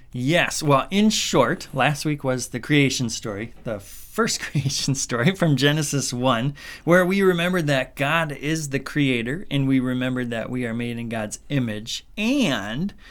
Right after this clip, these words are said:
we remember that, um, we are part of God's creation. So I think it's, it's always good to remember our place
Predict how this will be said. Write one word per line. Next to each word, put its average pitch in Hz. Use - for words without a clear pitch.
we 143
remember 123
that, 107
um, 104
we 147
are 127
part -
of 117
God's 107
creation. -
So 143
I 147
think 233
it's, -
it's 135
always 226
good 185
to 175
remember 143
our 113
place -